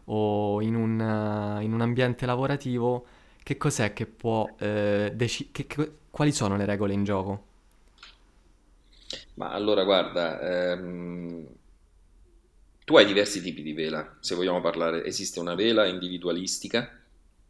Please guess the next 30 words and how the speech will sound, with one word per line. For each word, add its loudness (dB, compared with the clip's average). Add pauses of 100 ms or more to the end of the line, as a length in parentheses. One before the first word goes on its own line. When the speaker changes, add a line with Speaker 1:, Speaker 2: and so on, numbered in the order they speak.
Speaker 2:
e -6
prendi -2
le -6
varie -2
classi, -2
i -4
cosiddetti -8
singoli, -10 (1200)
e, -2
ed -2
esiste 0
una 0
vela 2
dove 0 (240)
inizia 0
il 0
gioco 0
di -4
squadra, -4 (340)
a -6
partire -2
dai 0
doppi -2
fino -4
a -4
salire -4
alle -4
barche -6
più -12
grandi. -10